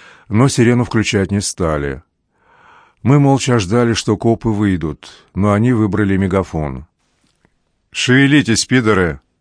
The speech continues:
Двигайте отсюда!» Корриган скупо усмехнулся, задёргал рычаг передач. «Знаешь, каждую ночь мне снится,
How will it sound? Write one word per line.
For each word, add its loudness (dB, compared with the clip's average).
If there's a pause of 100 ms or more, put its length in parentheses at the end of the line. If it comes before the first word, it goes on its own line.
(480)
Двигайте 2
отсюда!» -2 (1500)
Корриган 2
скупо -2
усмехнулся, 0 (160)
задёргал 0
рычаг -2
передач. -4 (1900)
«Знаешь, -2
каждую -2
ночь -2
мне -2
снится, -4